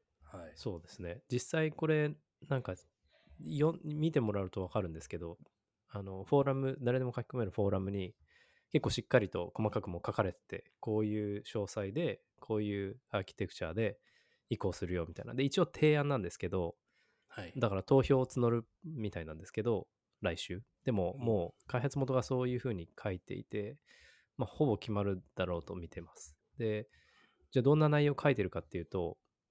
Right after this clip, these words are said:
Speaker 2: なんかその、まあ、なんで今なのかとか、で、どんな技術スタックを使うのかっていうのが書かれてて、で、大きな理由としては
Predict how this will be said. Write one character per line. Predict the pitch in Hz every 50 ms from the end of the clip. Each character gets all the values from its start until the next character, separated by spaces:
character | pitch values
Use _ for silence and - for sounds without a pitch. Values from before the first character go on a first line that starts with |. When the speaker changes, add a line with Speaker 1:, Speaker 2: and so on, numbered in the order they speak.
| _ -
Speaker 2:
な | 110
ん | 92
か | - 90 -
そ | - 90
の、 | 85 82 78 - - _ _ _ _ _ _ _ _ _
ま | - 123
あ、 |
な | 127 151
ん | 160 143
で | 110 98 - 135 143
今 | - 117 101 92 90
な | 87
の | 85 85
か | - - 90
と | - - 90
か、 | - 95 85 90 104 - _ _ _ _ -
で、 | 117 110 104 98 101 98 98 95 101 120 131 - _ _ -
ど | 127 117
ん | 123
な | 120 117 113 113 117 - _ _ _ -
技 | 120 110
術 | 110 107 - - 107
ス | - -
タ | - 107
ッ | 101
ク | - - - 87
を |
使 | - - - - 87
う | 80
の | 82 -
か | - -
っ | - _ -
て | -
い | 104 87
う |
の | 85 82
が | 82 98 - _ - - - - - - - - _ _ _ _ -
書 | -
か | - -
れ | 85 82
て | - 95
て、 | - - 104 - _ _ _ _ _ _ _ 135
で、 | 123 117 113 107 110 107 110 - _ _ _ -
大 | 190 214 196
き | - 127
な | 110 98
理 | 98
由 | 101 98
と | - 110
し | - -
て | - 98
は | 92 95 90 87 101